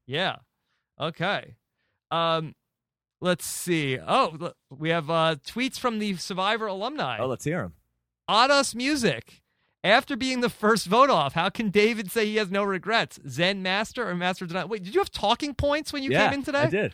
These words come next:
Speaker 2: I did. I prepared. I wanted this to be good, man.
Speaker 1: Okay. Uh, Julie Berry. Uh, Julie Berry tweeting about Survivor. Uh, at Julie Berry four three eight. Talk about, uh, a weak,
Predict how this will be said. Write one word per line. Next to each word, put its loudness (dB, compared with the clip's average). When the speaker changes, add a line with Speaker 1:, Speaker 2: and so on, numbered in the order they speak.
Speaker 2:
I -8
did. 4
I 6
prepared. 4
I 0
wanted -2
this -14
to -16
be -4
good, 0
man. -8
Speaker 1:
Okay. 2
Uh, 4
Julie 2
Berry. 4
Uh, 4
Julie -2
Berry 2
tweeting -2
about 0
Survivor. -4
Uh, 4
at 4
Julie -4
Berry 2
four -4
three -10
eight. -2
Talk 0
about, -2
uh, 0
a -4
weak, -4